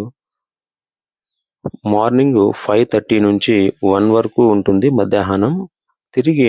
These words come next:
నాలుగు గంటల నుంచి ఎనిమిది గంటల వరకు ఆలయం ఓపెన్‌లో ఉంటుంది. ఇక్కడికి వచ్చేటువంటి యాత్రికులు ఈ విషయాల్ని ఖచ్చితంగా గమనించగలరు, టైమింగ్స్. ఇక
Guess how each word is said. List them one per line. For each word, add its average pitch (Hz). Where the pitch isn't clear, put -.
నాలుగు 104
గంటల 110
నుంచి 113
ఎనిమిది 104
గంటల 101
వరకు 110
ఆలయం 104
ఓపెన్‌లో 107
ఉంటుంది. 98
ఇక్కడికి 107
వచ్చేటువంటి 117
యాత్రికులు 107
ఈ 104
విషయాల్ని 104
ఖచ్చితంగా 104
గమనించగలరు, 98
టైమింగ్స్. 104
ఇక 123